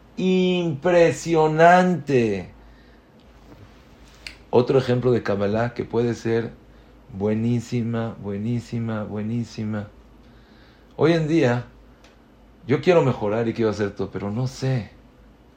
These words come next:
¿Cómo le puedo hacer? Dice Rabbeinu Yonah, si la persona hoy decide escuchar lo que le vayan a decir. Por ejemplo, yo hago una Kabbalah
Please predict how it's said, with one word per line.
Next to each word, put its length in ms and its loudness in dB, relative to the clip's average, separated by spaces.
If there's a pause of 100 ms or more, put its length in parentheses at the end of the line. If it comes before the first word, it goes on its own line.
(120)
¿Cómo 220 -2
le 80 -2
puedo 240 0
hacer? 360 -4 (920)
Dice 240 -2
Rabbeinu 360 -2
Yonah, 340 -4 (1000)
si 160 -8
la 140 -2
persona 500 -4
hoy 200 0
decide 640 -4 (1160)
escuchar 800 -4 (680)
lo 140 -2
que 80 -8
le 120 0
vayan 280 0
a 60 0
decir. 400 -6 (1040)
Por 140 4
ejemplo, 400 2 (720)
yo 180 8
hago 160 6
una 200 0
Kabbalah 540 -2